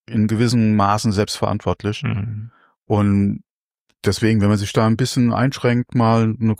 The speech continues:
Speaker 1: eine Zeit lang oder so, dann bereinigt sich das eigentlich relativ gut wieder.
Speaker 2: Mhm.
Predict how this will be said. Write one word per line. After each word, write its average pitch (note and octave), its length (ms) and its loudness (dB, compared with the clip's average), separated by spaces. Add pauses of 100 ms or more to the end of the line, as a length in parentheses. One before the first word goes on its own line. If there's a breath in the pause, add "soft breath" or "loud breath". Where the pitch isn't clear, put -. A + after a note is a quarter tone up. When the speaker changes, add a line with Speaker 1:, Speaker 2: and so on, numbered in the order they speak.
Speaker 1:
eine A#2+ 240 -2
Zeit G#2+ 320 -2
lang G#2 180 0
oder G#2 160 2
so, G2+ 160 0
dann F#2 400 -2
bereinigt E2+ 400 -2
sich - 160 -8
das F#2+ 200 -2
eigentlich F2+ 340 -4
relativ F#2+ 480 -2
gut F2 260 -6
wieder. E2 240 -2
Speaker 2:
Mhm. F#2+ 400 -4